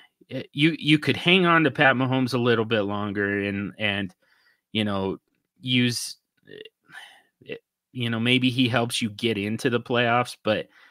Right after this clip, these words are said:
I mean, I think that you gotta jump on this sell window when you, when you get a chance to in redraft leagues. Again, I just wanna clarify that we're talking redraft, like, right now. But I think that you might wanna get out from under Pat Mahomes.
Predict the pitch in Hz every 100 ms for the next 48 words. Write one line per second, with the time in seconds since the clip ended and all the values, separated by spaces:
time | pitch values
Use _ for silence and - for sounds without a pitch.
0 | _ _ - 117 127 120 117 - 139 127
1 | 123 113 113 107 98 - 110 107 110 104
2 | 95 - 107 104 101 95 92 90 87 92
3 | 95 101 - 98 117 107 98 107 107 92
4 | - 110 104 98 - - 82 80 - _
5 | _ _ - 143 135 135 107 98 85 -
6 | 78 65 - - 95 82 73 - 95 101
7 | - 98 92 90 98 87 - - - -
8 | _ - 98 98 113 107 95 90 95 85
9 | 90 80 - 87 82 _ _ 80 - -
10 | 95 92 71 80 76 80 _ - - _
11 | _ _ _ _ _ _ _ - 110 107
12 | 131 151 165 143 120 117 104 110 98 101
13 | 98 92 90 98 92 90 - 110 101 95
14 | 92 104 92 90 90 87 78 - -